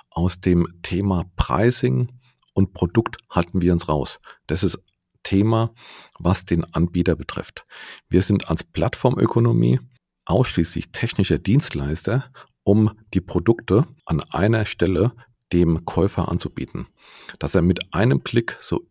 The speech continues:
easy as possible die Produkte finden kann. Und wir haben keinen Einfluss auf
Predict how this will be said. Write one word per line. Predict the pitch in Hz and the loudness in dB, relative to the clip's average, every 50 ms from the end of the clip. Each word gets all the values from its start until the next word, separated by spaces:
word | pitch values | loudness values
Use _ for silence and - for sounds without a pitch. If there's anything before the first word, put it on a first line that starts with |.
| _ _ _ _ _ | _ _ _ _ _
easy | - 110 127 135 - - 65 67 - - - _ _ _ _ _ | 0 0 0 0 0 0 0 0 0 -2 -6 _ _ _ _ _
as | - 87 - - | -6 -6 -6 -4
possible | - - 117 - - - - - 78 98 139 - - _ - - - - - - - - - - - - - - - _ _ _ _ - | -2 -2 -2 -2 -2 -4 -2 -2 -2 -2 -2 -4 -8 _ -20 -20 -20 -20 -20 -20 -20 -20 -20 -20 -20 -20 -20 -20 -20 _ _ _ _ 2
die | 98 101 104 104 | 4 4 4 4
Produkte | 101 - - - - - 101 - - - 92 | 2 -2 -6 -6 -2 0 0 0 0 -2 0
finden | - - 78 85 95 90 | 0 0 0 0 0 -2
kann. | - 78 58 57 58 - - - - | -4 -6 -6 -6 -8 -10 -12 -14 -8
Und | - 80 82 87 85 - - - - _ _ _ _ | -2 0 0 0 0 -2 -6 -12 -16 _ _ _ _
wir | - 85 92 87 78 | -2 0 0 2 2
haben | 85 85 85 87 | 0 0 -2 -2
keinen | - - 104 113 - | -2 0 0 0 2
Einfluss | - 95 101 - - 101 - | 0 0 -2 -2 -2 -4 -6
auf | - - - - - | -4 -6 -8 -8 -8